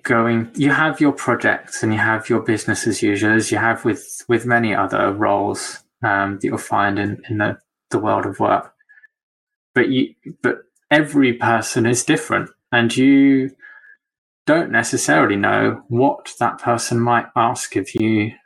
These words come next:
next, whether it be help, whether it be advice, whether it's, um, directly about themselves, or maybe a colleague where they're seeking, "How do I give feedback to someone else?" or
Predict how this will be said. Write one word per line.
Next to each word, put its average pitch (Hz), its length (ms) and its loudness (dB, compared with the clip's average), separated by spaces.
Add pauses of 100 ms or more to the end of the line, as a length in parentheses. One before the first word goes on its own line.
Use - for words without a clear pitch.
(140)
next, - 540 -4
whether 117 260 0
it - 120 -4
be 98 140 -2
help, 120 480 0
whether 113 220 -2
it - 80 -14
be - 120 0
advice, 110 760 -2 (640)
whether 110 320 0
it's, - 440 -2 (120)
um, 104 920 -2 (1300)
directly 117 680 0
about 107 320 0
themselves, 131 680 0
or 113 100 0
maybe 117 380 2
a 104 100 0
colleague 135 560 2
where 110 140 -2
they're 107 100 0
seeking, 104 440 -4
"How 107 180 0
do 110 100 -6
I 107 80 -2
give 98 200 -4
feedback - 420 -2
to - 80 -12
someone 104 360 0
else?" 120 420 0
or 104 280 0